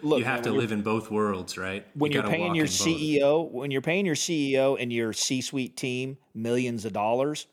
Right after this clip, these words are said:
Speaker 1: fuck yeah, you're worried about pricing everywhere. But if
Speaker 2: Yeah.
Speaker 1: everyone was
Speaker 2: <laughs>
Speaker 1: actually getting par-, paid a fair wage, let's, let's be honest with you when it comes to cannabis, we wouldn't be having nearly as many problems as we do. And if we had these companies not trying to cut corners,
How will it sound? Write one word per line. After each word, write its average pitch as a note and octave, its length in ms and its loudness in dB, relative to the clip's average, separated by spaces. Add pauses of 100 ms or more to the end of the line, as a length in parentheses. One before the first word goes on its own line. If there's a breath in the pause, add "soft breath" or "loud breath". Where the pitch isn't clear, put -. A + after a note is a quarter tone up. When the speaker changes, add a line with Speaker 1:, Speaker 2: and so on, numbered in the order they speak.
(100)
Speaker 1:
fuck - 280 0
yeah, F#3 160 4
you're C#3 200 2
worried A#2 280 2
about A2 540 0
pricing A#2 540 0
everywhere. G2 560 -6 (340 soft breath)
But E3+ 180 6
if D#3 160 2
Speaker 2:
Yeah. C3+ 120 -4
Speaker 1:
everyone E3 560 2
was D3 140 2
Speaker 2:
<laughs> - 20 6
Speaker 1:
actually C#3 360 2
getting B2 320 -2
par-, C3 380 0
paid C3+ 320 -2
a - 80 0
fair B2+ 420 0
wage, F3 540 0
let's, D3+ 240 2
let's D3 140 -2
be C3+ 180 0
honest D3 380 0
with G#2+ 160 -6
you A2 100 -6
when G#2 140 -6
it - 80 -12
comes G#2+ 240 -8
to G#2 80 -10
cannabis, D#3+ 520 -4 (640 soft breath)
we C#4 120 4
wouldn't D#3 320 2
be B2 140 2
having A#2 440 0
nearly F#3+ 360 2
as G#2 100 -6
many A2 180 -4
problems G2+ 500 0
as F#2+ 160 -6
we F2 120 -12
do. D3 340 0 (380 loud breath)
And G3+ 340 0 (240 loud breath)
if - 160 -4
we F3 120 4
had G3 280 0
these F#3 160 -2
companies D3 460 -2
not D3+ 280 0
trying C3 280 -2
to G2+ 60 -4
cut - 280 -4
corners, G2+ 420 -8